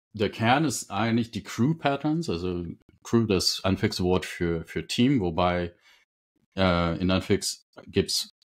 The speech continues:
Vorschläge für Begriffe, es werden Begriffe benutzt, aber man ist frei, auch weiterhin Team zu sagen oder wie auch immer man das machen möchte. Also die Crew-Patterns ist erstmal, ähm, die Definition, was für unterschiedliche Crew-Types es gibt.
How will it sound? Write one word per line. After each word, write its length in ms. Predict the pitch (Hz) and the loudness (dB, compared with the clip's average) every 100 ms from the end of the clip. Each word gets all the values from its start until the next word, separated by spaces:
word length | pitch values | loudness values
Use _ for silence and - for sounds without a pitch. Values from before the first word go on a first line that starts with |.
| _ _ _ _ _ - | _ _ _ _ _ -20
Vorschläge 720 | - 110 104 - 110 104 95 | -2 2 4 4 2 4 2
für 160 | 95 | -2
Begriffe, 480 | 82 92 95 117 107 | 0 2 2 2 2
es 160 | 85 - | -2 -2
werden 200 | 87 87 | -2 -2
Begriffe 360 | 85 92 92 | -2 -2 0
benutzt, 460 | 82 85 95 95 - | 0 2 2 2 -2
aber 140 | 85 | 0
man 120 | 82 82 | 0 -2
ist 100 | - | -2
frei, 360 | - 90 87 - _ - | 0 0 0 -6 _ -6
auch 240 | 85 82 - _ | -4 -4 -10 _
weiterhin 380 | 85 80 80 76 | -2 -2 -4 -4
Team 260 | - 110 107 | 2 4 4
zu 140 | 90 | 0
sagen 240 | 85 82 80 | 0 0 0
oder 160 | 78 73 | -2 -4
wie 140 | 82 | -6
auch 100 | 80 | -4
immer 160 | 80 80 | -4 -4
man 160 | 78 | -6
das 120 | 76 | -2
machen 280 | 101 107 80 | 0 2 0
möchte. 380 | 76 - - 117 - - - - - - - | -4 -8 -8 -8 -10 -20 -20 -20 -20 -20 -10
Also 180 | - 92 | -4 -2
die 100 | 101 | -4
Crew-Patterns 640 | - 139 135 123 117 107 98 | -2 -2 0 0 2 -2 -4
ist 180 | 87 | -8
erstmal, 540 | 101 104 117 104 98 - | -4 -2 0 0 0 -2
ähm, 500 | 95 90 87 85 90 - | -2 0 0 0 -4 -2
die 60 | |
Definition, 600 | 92 104 101 - 95 92 - | 0 2 2 2 0 0 -2
was 260 | 90 87 | -2 -2
für 140 | - 90 - | -4 -8 -2
unterschiedliche 600 | 107 113 - 90 - 90 | 0 0 -2 -4 -4 -4
Crew-Types 560 | - 104 - 90 - 85 | -2 -4 0 -2 -2 -8
es 180 | - | -10
gibt. 420 | - 143 160 - | 0 0 0 -8